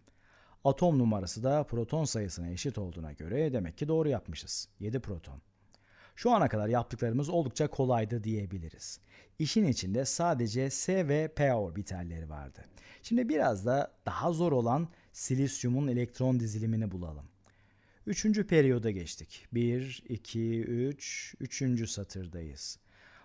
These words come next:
Burada gördüğünüzde P bloğu. Buradaki P bloğunun ikinci grubu gibi düşünülebilir, değil mi? Bir, iki, üç, dört, beş,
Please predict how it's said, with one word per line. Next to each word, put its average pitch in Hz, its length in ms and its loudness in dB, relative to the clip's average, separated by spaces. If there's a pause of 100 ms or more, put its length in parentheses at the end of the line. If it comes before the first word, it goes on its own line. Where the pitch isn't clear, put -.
(120)
Burada 160 300 6
gördüğünüzde 127 1040 6
P 110 280 0
bloğu. 85 380 -6 (840)
Buradaki 120 460 0
P 131 300 2
bloğunun 113 480 0
ikinci 135 520 0
grubu 117 360 -2
gibi 127 260 -4
düşünülebilir, 113 880 -2
değil 185 120 0
mi? 113 100 -2 (840)
Bir, 117 460 -4
iki, 110 460 -8
üç, 113 540 -8
dört, 110 480 -4
beş, 120 360 -4